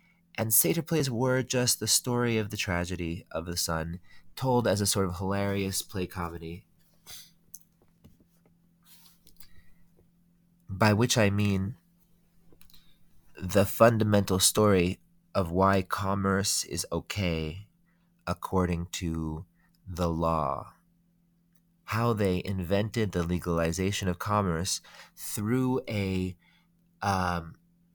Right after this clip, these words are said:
sort of consensus theater. 'Cause it happens first, you know, on the field.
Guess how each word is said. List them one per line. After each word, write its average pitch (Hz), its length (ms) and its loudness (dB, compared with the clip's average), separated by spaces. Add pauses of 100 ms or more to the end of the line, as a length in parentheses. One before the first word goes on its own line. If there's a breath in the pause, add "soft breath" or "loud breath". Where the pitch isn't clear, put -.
(1400)
sort 113 320 2
of 104 100 -4
consensus 123 760 4
theater. 95 640 2 (760)
'Cause 135 160 4
it 131 80 6
happens 147 480 4
first, - 640 -2 (160)
you 92 140 0
know, 76 240 -8 (1200 soft breath)
on 98 200 4
the 87 80 0
field. 78 540 -4